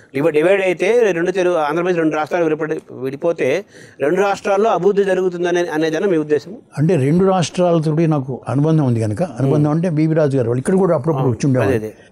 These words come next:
Speaker 2: దీని economy గురించి, దీని
Speaker 1: ఉమ్.
Speaker 2: టోపోగ్ర-, geological features గురించి, ఇక్కడ
Speaker 1: ఉమ్.
Speaker 2: మనుషుల తత్వాల గురించి,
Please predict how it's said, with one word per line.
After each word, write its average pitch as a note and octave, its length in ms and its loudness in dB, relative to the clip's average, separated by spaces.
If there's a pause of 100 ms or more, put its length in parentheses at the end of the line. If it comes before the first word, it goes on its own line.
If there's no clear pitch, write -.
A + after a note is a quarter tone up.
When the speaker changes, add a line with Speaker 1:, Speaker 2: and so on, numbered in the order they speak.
Speaker 2:
దీని D#3 240 2
economy F3+ 460 0
గురించి, D#3+ 460 2
దీని D3 240 2
Speaker 1:
ఉమ్. C3 80 -2
Speaker 2:
టోపోగ్ర-, C3+ 800 -2
geological D3+ 520 0
features D3 400 -2
గురించి, C3+ 300 0
ఇక్కడ D3 200 -4
Speaker 1:
ఉమ్. A#2 80 -2
Speaker 2:
మనుషుల D#3 260 0
తత్వాల D3+ 440 0
గురించి, C#3+ 340 0